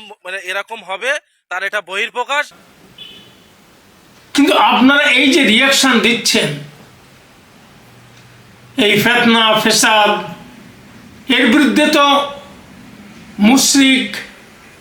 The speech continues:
Speaker 2: কিংবা বিধর্মী ইনফাইডেলস, যারা হিন্দু, ইহুদি, খ্রিশ্চান, তাদের বিরুদ্ধেও তো আপনারা ফেতনা, ফেসাদ বিভিন্ন দেশে শুরু করেছেন।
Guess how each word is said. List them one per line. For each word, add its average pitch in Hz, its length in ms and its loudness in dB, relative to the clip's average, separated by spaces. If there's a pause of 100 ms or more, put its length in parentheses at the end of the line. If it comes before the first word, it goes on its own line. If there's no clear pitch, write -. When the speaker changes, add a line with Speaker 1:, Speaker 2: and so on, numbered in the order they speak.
(840)
Speaker 2:
কিংবা 240 380 2
বিধর্মী 240 560 2 (680)
ইনফাইডেলস, 233 840 0 (1400)
যারা 208 240 2 (140)
হিন্দু, 233 360 4 (260)
ইহুদি, 220 400 2 (420)
খ্রিশ্চান, 208 720 0 (1300)
তাদের 233 300 2
বিরুদ্ধেও 277 540 2
তো 277 80 0
আপনারা 240 380 2 (220)
ফেতনা, 233 360 2
ফেসাদ 214 400 0 (920)
বিভিন্ন 262 480 4 (140)
দেশে 220 260 0
শুরু 247 280 2
করেছেন। 208 500 0